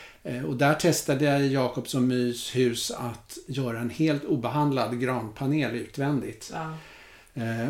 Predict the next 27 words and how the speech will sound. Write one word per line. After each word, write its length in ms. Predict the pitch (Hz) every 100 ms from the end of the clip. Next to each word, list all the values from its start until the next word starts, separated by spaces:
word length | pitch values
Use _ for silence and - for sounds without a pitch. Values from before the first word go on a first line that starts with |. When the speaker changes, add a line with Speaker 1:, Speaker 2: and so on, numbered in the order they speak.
| -
Speaker 1:
och 200 | 147 -
sen 340 | - 131 123 -
alla 220 | 151 123
fönster 400 | 123 131 123 131
är 120 | 117 117
i 100 | 120
lärk. 680 | 123 127 113 120 - - - -
Eh, 100 | 139 131 123 127 -
och, 300 | 139 117 - -
ehm, 520 | 131 120 120 117 127 - -
taket 540 | - 135 117 - 127 -
är 260 | 147 123 120
i 160 | 131
sån 180 | 120 123
här 80 | 113
sinuskorrigerad, 1300 | - 135 113 - - 117 113 120 120 113 110 107 117 123
eh, 220 | 120 113
fibercement. 1000 | - 135 110 101 117 127 - - - -
Speaker 2:
Mm. 180 | 180 156 147 - -
Speaker 1:
Eh, 320 | 143 123 127 -
och, 480 | 123 - - -
eh, 420 | 139 120 120 117 117
sen 340 | - 135 127
är 180 | 127 117
det 100 | 120
Reinzink, 800 | 117 135 135 135 - 123 117 -
alla 360 | 135 113 107